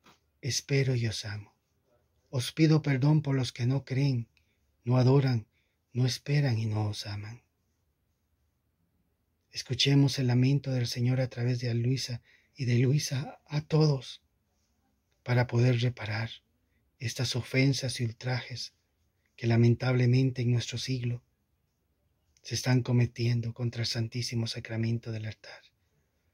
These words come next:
donde realmente Jesús está presente en el Santísimo Sacramento.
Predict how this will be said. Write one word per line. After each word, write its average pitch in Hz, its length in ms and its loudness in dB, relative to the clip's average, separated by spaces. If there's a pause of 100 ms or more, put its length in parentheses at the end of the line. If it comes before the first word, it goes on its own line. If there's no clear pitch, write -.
(120)
donde 120 260 4
realmente 131 520 2
Jesús 127 400 -6
está 120 280 -10
presente 123 600 -6 (720)
en 117 120 0
el 113 80 2
Santísimo 101 680 -6
Sacramento. - 680 -20